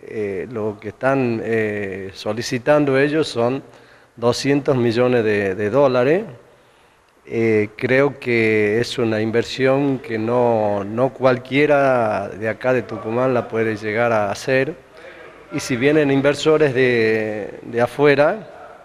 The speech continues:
eh, lo que ellos están solicitando son, eh, garantías reales para poder llegar a hacer la, la operación. Así que nosotros consideramos que eso va a llevar su tiempo,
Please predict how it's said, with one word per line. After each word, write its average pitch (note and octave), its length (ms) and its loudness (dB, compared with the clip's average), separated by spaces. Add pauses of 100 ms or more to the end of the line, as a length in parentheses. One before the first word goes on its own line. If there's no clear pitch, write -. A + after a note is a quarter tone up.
(1080)
eh, C#3 200 2
lo B2+ 140 0
que A#2 180 4
ellos C3 160 2
están C3 300 2
solicitando C3 800 2
son, C3 440 -2
eh, G2+ 760 -2 (320)
garantías B2 640 0
reales B2+ 520 4
para G#2 380 0
poder A2+ 280 2
llegar A2 360 0
a A#2 40 2
hacer A#2 260 -2
la, G#2+ 540 -2 (120)
la G#2+ 80 -4
operación. C#3+ 680 2 (580)
Así F#3 200 -6
que D3 560 4
nosotros E3 480 2
consideramos C#3 600 4
que C3 200 2
eso C3+ 200 0
va A#2+ 100 4
a - 20 -2
llevar A#2 320 2
su A#2 180 -2
tiempo, D#3+ 680 2